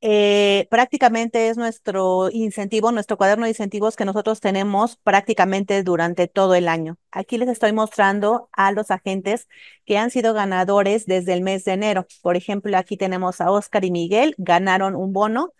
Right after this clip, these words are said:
En el momento en el que ustedes están pagando rápidamente la prima neta pagada, en este caso, por ejemplo, Oscar vendió en enero, pagó, pagó prácticamente ciento doce mil doscientos ochenta pesos de prima nueva en un mes,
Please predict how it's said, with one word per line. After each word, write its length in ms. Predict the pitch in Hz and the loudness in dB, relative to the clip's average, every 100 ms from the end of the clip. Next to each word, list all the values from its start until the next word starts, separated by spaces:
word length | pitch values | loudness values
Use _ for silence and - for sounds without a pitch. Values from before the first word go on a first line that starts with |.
| - - - _ | -20 -20 -20 _
En 120 | 214 226 | 0 2
el 80 | |
momento 300 | 226 240 277 | 4 2 2
en 80 | 330 | 2
el 100 | 311 | 0
que 80 | 247 | -2
ustedes 280 | 226 240 240 | -2 -2 -2
están 260 | - 226 | -2 0
pagando 480 | 214 214 196 208 240 | 2 0 0 -2 -2
rápidamente 640 | 226 196 190 170 175 185 208 | -2 -4 -2 -4 -4 -4 0
la 180 | 170 | 0
prima 300 | 170 190 208 | 2 0 0
neta 300 | 196 185 185 | -2 -2 -2
pagada, 500 | 175 165 175 175 214 | 0 0 2 2 2
en 80 | 254 | -2
este 220 | 175 - | -6 -8
caso, 260 | - 170 185 | -6 -6 -6
por 140 | 151 | -8
ejemplo, 420 | 170 180 175 170 170 | -6 -6 -2 0 0
Oscar 320 | 180 185 170 | 0 -2 0
vendió 580 | 160 160 170 170 170 160 | -2 -2 2 2 2 0
en 160 | 190 175 | -2 -4
enero, 420 | 170 185 208 202 | -2 0 2 2
pagó, 560 | - 160 165 214 208 _ _ - | 2 2 2 0 0 _ _ -2
pagó 320 | 170 175 190 | -2 0 -2
prácticamente 720 | 196 190 - 175 175 180 185 | -2 -4 -4 -6 -4 -4 -6
ciento 360 | 180 190 185 185 | -6 -6 -4 -2
doce 280 | 170 170 | -2 -4
mil 180 | 175 180 | -4 -4
doscientos 460 | 185 170 180 180 175 | -4 -4 -6 -6 -10
ochenta 540 | 165 _ 190 180 175 | -10 _ -4 -4 -4
pesos 440 | - 175 - 165 - - - - _ | -2 -2 -2 -6 -8 -20 -20 -20 _
de 300 | - 165 208 | -8 2 2
prima 440 | 208 - 214 220 196 | 2 0 0 2 0
nueva 420 | 185 180 190 330 | 2 4 4 2
en 160 | - 190 | -2 -4
un 140 | 196 | -4
mes, 320 | 190 262 339 | -2 -2 -4